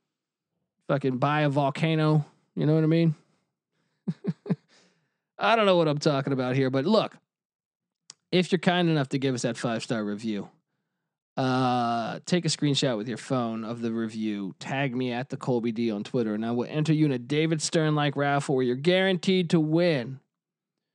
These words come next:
a College Experience t-, uh, t-shirt. How about that? That's a deal. Do it. At the Colby D is me on Twitter. Give me a follow, all that shit.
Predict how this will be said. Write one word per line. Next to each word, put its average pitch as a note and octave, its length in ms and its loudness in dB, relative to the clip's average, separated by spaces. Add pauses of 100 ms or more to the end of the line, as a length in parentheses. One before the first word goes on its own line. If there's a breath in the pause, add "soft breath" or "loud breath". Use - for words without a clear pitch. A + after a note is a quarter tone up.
(440)
a C3+ 100 -2
College C#3 480 -2
Experience B2 800 -4
t-, - 140 -2 (200)
uh, A2 240 -6
t-shirt. A2+ 440 -4
How C#3 100 -8
about C3+ 200 -4
that? E2 180 -10 (760)
That's D#3 200 0
a C#3 60 -6
deal. G#2+ 360 -8 (720)
Do E3+ 160 6
it. A#2+ 160 -4
At D3+ 200 0
the F3 60 -2
Colby D#3+ 320 4
D C#3 180 2
is A#2+ 120 -2
me B2+ 340 0 (100)
on B2+ 160 -2
Twitter. A#2 280 -2
Give C#3 140 -4
me C#3+ 60 0
a B2 80 -2
follow, A2+ 440 -2
all C3 140 -2
that A#2+ 140 -4
shit. G#2+ 300 -6